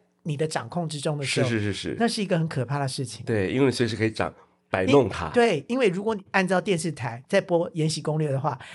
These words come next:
Speaker 1: 你也只能一天追一部，
Speaker 2: 对，
Speaker 1: 追
Speaker 2: 而且还不能暂停。
Speaker 1: 对不对？就你，而且，而且就是你随时，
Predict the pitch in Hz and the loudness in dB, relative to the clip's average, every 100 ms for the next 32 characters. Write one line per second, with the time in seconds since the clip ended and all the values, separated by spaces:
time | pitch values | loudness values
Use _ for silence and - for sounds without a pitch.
0 | - 202 262 - 135 143 160 165 160 156 | -2 0 2 0 -4 -4 -2 0 0 0
1 | 143 143 - 147 - 127 147 160 160 180 | -2 -4 -8 -6 2 6 8 8 8 6
2 | 180 143 196 143 - 98 104 151 - _ | 4 4 4 2 -2 -8 -6 -6 -10 _
3 | 247 247 165 - - 339 226 180 _ _ | 6 8 8 4 0 2 2 -2 _ _
4 | _ _ - 294 330 _ _ _ _ - | _ _ -2 0 0 _ _ _ _ -8
5 | 285 302 - - 294 262 196 - 220 214 | -4 -4 -6 -10 -6 -2 -2 0 -2 -2
6 | 247 | -10